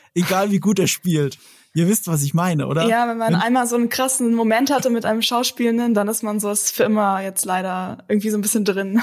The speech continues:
Speaker 2: <laughs>
Speaker 1: Leider ein bisschen, aber, aber großartig gecastet, weil zur Rolle hat's ja gepasst. Auch wieder, mit wenig Screentime hast du jemanden gezeigt, der, glaub ich, für die Rebellion so wichtig ist, weil er so einen Idealismus vertritt,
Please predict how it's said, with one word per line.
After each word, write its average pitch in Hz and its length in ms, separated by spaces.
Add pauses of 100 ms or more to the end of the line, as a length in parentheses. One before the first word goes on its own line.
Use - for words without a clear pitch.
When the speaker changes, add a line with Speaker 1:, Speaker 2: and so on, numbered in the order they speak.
Speaker 2:
<laughs> - 120
Speaker 1:
Leider 185 300
ein 170 80
bisschen, 185 300
aber, 165 220
aber 143 240 (200)
großartig 165 480
gecastet, 147 580
weil 143 120
zur 147 140
Rolle 165 220
hat's 208 140
ja 190 60
gepasst. 180 300 (140)
Auch 175 220
wieder, 139 260
mit 139 240
wenig 220 240
Screentime 208 640 (280)
hast 165 180
du 196 40
jemanden 160 220
gezeigt, 214 580 (320)
der, 175 140
glaub 170 240
ich, 170 80
für 175 80
die 170 80
Rebellion 170 480
so 185 240
wichtig 190 360
ist, 120 200
weil 160 80
er 165 80
so 156 80
einen 160 80
Idealismus 180 680
vertritt, - 520